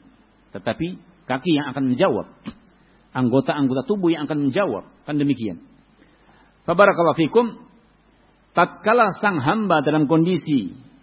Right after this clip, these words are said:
melihat bahwa perbuatan yang ditunjukkan oleh Allah Azza wa Jal membuatnya dia binasa.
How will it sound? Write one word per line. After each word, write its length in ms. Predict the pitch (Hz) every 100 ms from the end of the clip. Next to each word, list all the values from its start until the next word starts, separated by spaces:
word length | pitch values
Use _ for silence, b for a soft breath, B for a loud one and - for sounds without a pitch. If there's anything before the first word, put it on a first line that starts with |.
| -
melihat 720 | 135 180 202 202 214 - - - - _ _ _ _ _
bahwa 640 | 113 165 180 185 180 180
perbuatan 640 | - 175 160 247 240 226 208
yang 160 | 196
ditunjukkan 960 | 170 240 196 147 254 - 202 180 143 131
oleh 240 | 185 196 170
Allah 320 | 175 202 185
Azza 320 | - 135 127 143
wa 160 | 139
Jal 160 | 139 226 113 - - _ _
membuatnya 640 | 165 175 156 185 180 170 139
dia 160 | 151
binasa. 800 | 123 147 151 165 196 127 92 78